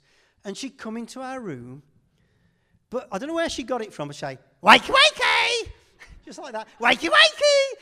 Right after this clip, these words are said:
It's like, "Oh, what's that? What's that?" And, it, and it's that you're laughing and it's funny now. But I tell you what, with sleep deprivation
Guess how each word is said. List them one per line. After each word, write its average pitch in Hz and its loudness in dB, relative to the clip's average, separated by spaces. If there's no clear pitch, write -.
It's 262 -14
like, 285 -8
"Oh, 294 -10
what's 285 -16
that? 277 -14
What's 262 -10
that?" 262 -8
And, 285 -6
it, 311 -10
and 294 -2
it's 330 -10
that 277 -18
you're 269 -8
laughing 311 -6
and 190 -2
it's 233 -12
funny 302 -8
now. 262 -4
But 220 -10
I - -12
tell 339 -8
you 285 -8
what, 233 -6
with 202 -10
sleep 311 -8
deprivation 156 -8